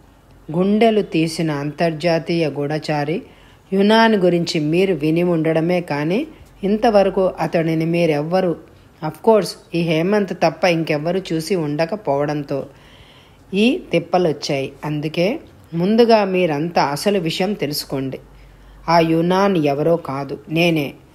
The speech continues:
అక్కడున్న వాళ్ళలో హేమంత్, మిస్ ముఖర్జీ తప్ప ముఖ్యమంత్రి నుంచి కమాండోల వరకు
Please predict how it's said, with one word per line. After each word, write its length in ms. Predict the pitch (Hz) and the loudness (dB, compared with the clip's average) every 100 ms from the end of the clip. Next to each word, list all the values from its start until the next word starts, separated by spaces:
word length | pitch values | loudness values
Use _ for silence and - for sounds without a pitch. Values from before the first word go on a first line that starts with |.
| - - _ - - | -20 -20 _ -14 -6
అక్కడున్న 500 | 165 - 165 170 196 | -4 0 2 2 2
వాళ్ళలో 540 | 196 170 165 170 160 | 2 0 0 0 0
హేమంత్, 680 | 160 143 175 208 214 202 - | -2 -2 0 2 2 0 -4
మిస్ 260 | 170 180 175 | -2 -4 -2
ముఖర్జీ 480 | 165 156 160 156 180 | -4 -2 -2 -2 -4
తప్ప 380 | 156 135 160 202 - - - - | -4 -6 -6 -8 -12 -20 -20 -6
ముఖ్యమంత్రి 800 | 185 190 233 220 214 208 202 190 | -4 0 2 4 4 2 2 2
నుంచి 320 | 160 160 160 | 2 0 -2
కమాండోల 720 | 175 151 160 185 202 196 185 | -2 -2 0 2 4 4 4
వరకు 420 | 160 139 151 151 | 2 0 -4 -4